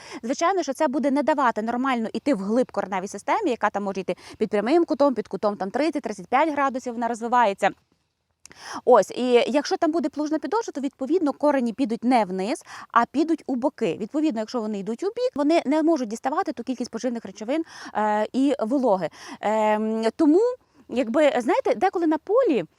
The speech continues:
а, ви можете побачити, що от, е, є рівномірний рядочок кукурудзи, а потім чомусь якась одна рослинка, декілька рослинок там, е, нижче. Звичайно, що може бути багато різних факторів впливу, але один з цих факторів може бути і те, що саме на тому місці десь утворилося якесь ущільнення,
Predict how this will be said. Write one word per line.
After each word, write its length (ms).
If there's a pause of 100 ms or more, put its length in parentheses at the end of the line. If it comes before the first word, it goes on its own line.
(300)
а, 100
ви 100
можете 260
побачити, 540
що 180
от, 200
е, 400
є 360
рівномірний 680
рядочок 340
кукурудзи, 440
а 100
потім 320
чомусь 280
якась 240
одна 240
рослинка, 520
декілька 380
рослинок 340
там, 140 (300)
е, 160
нижче. 440
Звичайно, 380
що 120
може 200
бути 220
багато 380
різних 260
факторів 320
впливу, 320 (300)
але 280
один 380
з 60
цих 160
факторів 440
може 220
бути 260
і 60
те, 180
що 100
саме 240
на 80
тому 240
місці 240
десь 160
утворилося 500
якесь 220
ущільнення, 520